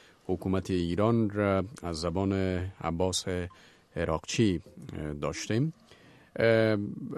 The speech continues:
رهبر ایران قرار هست در این مورد عکس العمل نشان بده، سخنرانی بکنه؟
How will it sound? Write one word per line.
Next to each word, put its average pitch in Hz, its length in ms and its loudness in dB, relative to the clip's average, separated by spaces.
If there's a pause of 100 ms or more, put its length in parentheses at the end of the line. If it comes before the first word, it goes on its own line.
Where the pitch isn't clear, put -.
(120)
رهبر 123 960 6 (340)
ایران 98 640 6 (580)
قرار 113 320 4
هست 120 500 0
در 107 100 0
این 101 280 2
مورد 90 380 0 (200)
عکس 95 260 -6
العمل 90 300 -2
نشان 90 440 -4
بده، 85 360 -6
سخنرانی 87 720 -4
بکنه؟ 90 520 -6